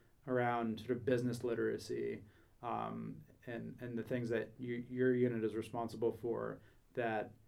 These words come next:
you would love to see in a designer? What, what are some of the, the qualities that, um, that, uh,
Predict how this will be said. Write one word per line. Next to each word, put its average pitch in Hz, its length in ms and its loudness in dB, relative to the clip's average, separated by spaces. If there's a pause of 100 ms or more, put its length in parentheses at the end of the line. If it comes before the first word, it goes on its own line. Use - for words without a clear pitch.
(340)
you 131 200 2
would 131 160 10
love 120 180 4
to 117 80 -2
see 123 140 -2
in 113 80 -2
a 104 40 -4
designer? 107 480 -2
What, 120 240 0
what 131 160 2
are 135 60 8
some 127 200 0
of 117 100 2
the, 113 260 4 (140)
the 123 100 -2
qualities 123 800 4
that, 113 320 -2 (360)
um, 110 440 -4 (480)
that, 113 240 -4 (840)
uh, 110 180 -6